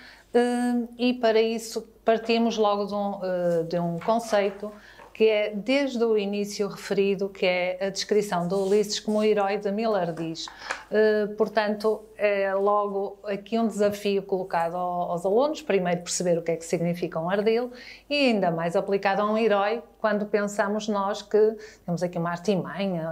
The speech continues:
mentira associada a um herói, como é que é possível uma obra tão conceituada, de caráter universal como,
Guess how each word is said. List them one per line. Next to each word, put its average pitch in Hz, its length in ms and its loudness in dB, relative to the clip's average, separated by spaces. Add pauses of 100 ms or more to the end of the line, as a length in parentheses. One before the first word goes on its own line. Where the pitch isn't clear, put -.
mentira 180 600 0
associada 175 440 0
a 180 40 -2
um 175 60 -4
herói, 175 260 0
como 190 120 -2
é 180 80 -4
que 180 80 0
é 185 60 2
possível 220 580 0 (340)
uma 202 240 4
obra 196 480 0 (160)
tão 170 180 -10
conceituada, 170 880 -6
de 180 80 -18
caráter 170 400 -2
universal 190 680 0
como, 190 540 0